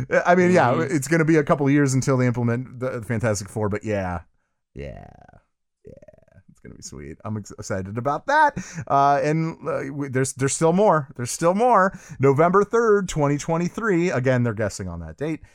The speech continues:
Speaker 1: Uh, but, um, M-, Mahershala Ali is playing Blade. So we're gonna get a new Blade, which is,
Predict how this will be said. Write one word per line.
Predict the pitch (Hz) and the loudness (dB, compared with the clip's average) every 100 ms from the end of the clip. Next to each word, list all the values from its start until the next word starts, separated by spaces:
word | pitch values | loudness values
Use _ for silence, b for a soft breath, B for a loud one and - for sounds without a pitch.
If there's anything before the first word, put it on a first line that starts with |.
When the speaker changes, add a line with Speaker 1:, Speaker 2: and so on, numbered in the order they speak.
| b b | b b
Speaker 1:
Uh, | 104 107 107 110 | -2 0 0 -2
but, | 110 110 107 | -2 -2 -2
um, | 117 127 139 147 | -6 -4 -8 -8
M-, | 147 - | -12 -4
Mahershala | 127 139 160 - 170 160 151 - | 0 2 0 2 2 4 4 2
Ali | 120 127 214 160 156 | 2 2 2 2 0
is | - 135 135 127 | 0 0 0 -2
playing | - 147 139 151 151 _ | 0 0 2 0 -4 _
Blade. | 165 220 135 175 - _ _ | 0 0 0 -2 -6 _ _
So | - 113 | -8 -4
we're | 110 | -2
gonna | 117 127 | 0 0
get | 123 127 | 0 -2
a | |
new | 117 113 113 143 143 | -2 0 0 0 -2
Blade, | 117 117 139 92 90 104 120 _ | -4 -4 -4 -4 -8 -10 -12 _
which | 110 - | -18 -14
is, | 98 - | -12 -14